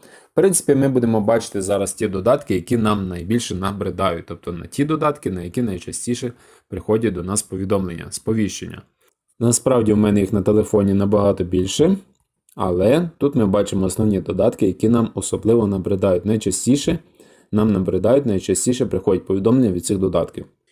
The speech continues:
І тут є два способи боротьби зі спамом. Перший спосіб — це ми можемо відключити взагалі всі сповіщення від конкретних додатків,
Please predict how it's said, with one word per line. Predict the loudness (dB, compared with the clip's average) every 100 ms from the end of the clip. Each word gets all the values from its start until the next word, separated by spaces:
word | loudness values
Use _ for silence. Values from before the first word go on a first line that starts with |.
| _ _
І | -4
тут | -2 2
є | 0
два | 2 2 2
способи | 0 -2 -2 -2 0 -2
боротьби | 0 -2 -2 0 0
зі | 2 -2
спамом. | -4 0 0 -2 -6 -4
Перший | 0 0 0
спосіб — | -4 -4 -4 -4
це | -2
ми | 0 -2
можемо | -4 -4 -4
відключити | -4 -4 -4 -2 -2 -4
взагалі | -6 -2 0 2 2 0 -4 _ _
всі | -2 0
сповіщення | 0 -2 0 0 0 -4
від | -6 -4
конкретних | -6 -2 -2 -2 -4
додатків, | -8 -4 -2 -2 0 0